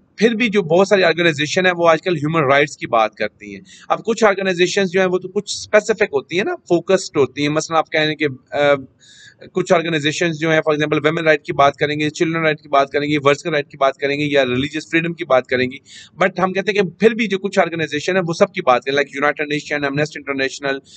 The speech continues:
UNESCO की आप बात कर लें, तो हम कहते हैं कि आप अब जो ऑर्गेनाइजेशन है वो आप uniform criterion पे आ रही हैं कि जो, अ, individuals हैं, they would be, they would be taken and they, they, they need to be dealt on equal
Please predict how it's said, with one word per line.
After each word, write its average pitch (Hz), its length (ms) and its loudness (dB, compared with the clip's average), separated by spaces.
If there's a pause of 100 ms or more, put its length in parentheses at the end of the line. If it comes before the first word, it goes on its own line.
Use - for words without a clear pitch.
(300)
UNESCO 170 360 2
की 185 140 -2
आप 156 140 4
बात 135 280 4
कर 127 120 2
लें, 123 200 -4 (260)
तो 170 60 4
हम 180 100 4
कहते 196 220 -2
हैं 196 40 -4
कि 202 60 2
आप 185 200 0 (260)
अब 202 240 2
जो 202 160 4
ऑर्गेनाइजेशन 160 680 0
है 147 140 0 (140)
वो 160 160 0
आप 151 160 -2 (120)
uniform 170 580 2
criterion 151 720 0
पे 151 60 0
आ 131 120 6
रही 135 160 -2
हैं 147 100 -6
कि 143 220 -10
जो, 139 200 0 (540)
अ, 139 340 4 (360)
individuals 165 720 2
हैं, 151 180 0
they 143 200 0
would 135 240 -6
be, 156 80 -6 (640)
they 156 140 4
would 151 180 -4
be 165 140 -8 (340)
taken 151 480 0 (160)
and 143 180 -2
they, 147 80 0 (280)
they, 143 100 2 (240)
they 143 100 2
need 165 240 -2
to 185 120 -2
be 147 60 0
dealt 139 420 2
on 135 100 -10
equal 139 240 -6